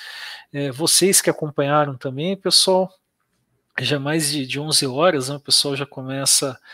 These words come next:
sair, mas boa parte da live aí tava na casa dos cento e trinta, cento e quarenta, então bastante gente pra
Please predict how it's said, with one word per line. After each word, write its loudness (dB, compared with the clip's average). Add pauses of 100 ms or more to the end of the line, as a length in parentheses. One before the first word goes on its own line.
(180)
sair, 0
mas 0
boa 2
parte 2
da 2
live 4
aí 0
tava 4
na -2
casa 0
dos 0
cento 2
e -6
trinta, -6
cento -2
e -6
quarenta, -4
então -10
bastante -2
gente -6
pra -2